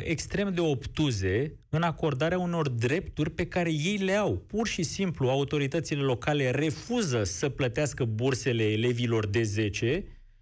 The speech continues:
deși au banii virați de către guvern și se folosesc de acei bani, uh, și, uh,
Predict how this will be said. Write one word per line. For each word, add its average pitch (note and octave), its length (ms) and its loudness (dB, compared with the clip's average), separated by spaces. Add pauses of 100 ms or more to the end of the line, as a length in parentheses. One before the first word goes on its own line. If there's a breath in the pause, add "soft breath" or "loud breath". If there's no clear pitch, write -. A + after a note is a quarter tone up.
(120)
deși C#3 420 0
au F#3 200 2
banii D#3 380 0
virați B2+ 360 2
de D3 100 0
către B2+ 260 -2
guvern G#2+ 460 0
și D#3+ 160 -4
se E3 140 -2
folosesc D#3 580 0
de E3+ 140 -2
acei D3+ 280 0
bani, A2 420 0 (460 loud breath)
uh, B2+ 520 2 (180)
și, G#3+ 800 -2
uh, - 320 -2